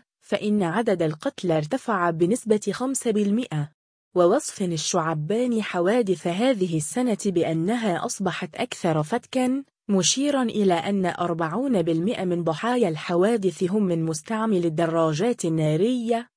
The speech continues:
في حين يمثل المترجلون ثلاثة وعشرون بالمئة من الوفيات.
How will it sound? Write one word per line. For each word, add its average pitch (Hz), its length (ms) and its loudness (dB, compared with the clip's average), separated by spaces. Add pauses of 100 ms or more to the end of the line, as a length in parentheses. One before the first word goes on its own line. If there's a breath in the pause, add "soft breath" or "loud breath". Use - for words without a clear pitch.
في 202 260 2
حين 240 320 0
يمثل 202 540 0
المترجلون 170 1120 0
ثلاثة 190 680 0
وعشرون 175 680 2
بالمئة 180 440 0
من 214 200 2
الوفيات. 202 920 0